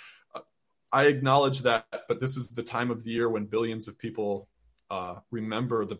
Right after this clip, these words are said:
birth of Messiah, even if it happens to be a few months off from his actual birth date. Um, but that's a, that's a biblical and redeeming element of Christmas. Um, and it's something that the angels celebrated in the Gospels.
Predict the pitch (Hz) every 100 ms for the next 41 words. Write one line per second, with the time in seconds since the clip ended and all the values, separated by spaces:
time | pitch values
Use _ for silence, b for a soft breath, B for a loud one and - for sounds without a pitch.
0 | - 123 135 107 98 - - 90 98 135
1 | _ _ _ _ _ _ _ _ 113 113
2 | 110 - - 104 98 104 - 104 95 -
3 | 110 101 95 90 92 98 101 98 113 -
4 | 101 101 - 92 - 92 - - 95 123
5 | - b b b b b b b _ 107
6 | 107 104 101 - 131 135 _ _ - 135
7 | 175 151 135 - 120 117 113 101 120 117
8 | 117 117 113 104 101 101 113 113 107 -
9 | 110 113 101 101 - 107 107 - - _
10 | - 107 - 98 - - - _ 101 101
11 | 95 107 104 101 - 123 131 120 110 110
12 | 101 120 131 135 113 - 107 101 104 104
13 | 110 - 107 113 117 123 190 - 95 90
14 | -